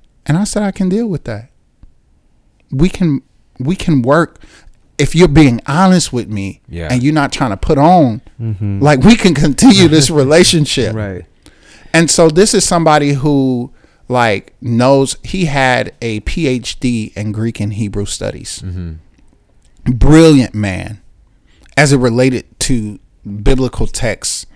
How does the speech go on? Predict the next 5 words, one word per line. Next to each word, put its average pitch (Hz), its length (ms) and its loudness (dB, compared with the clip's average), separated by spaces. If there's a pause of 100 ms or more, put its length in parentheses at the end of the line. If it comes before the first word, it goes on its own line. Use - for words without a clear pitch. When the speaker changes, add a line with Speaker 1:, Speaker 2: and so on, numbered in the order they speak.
(280)
Speaker 1:
biblical 120 460 0
history. - 580 -12 (240)
Speaker 2:
Yeah. 80 220 -12 (180)
Speaker 1:
Um, 95 440 -6 (240)
read, 139 800 2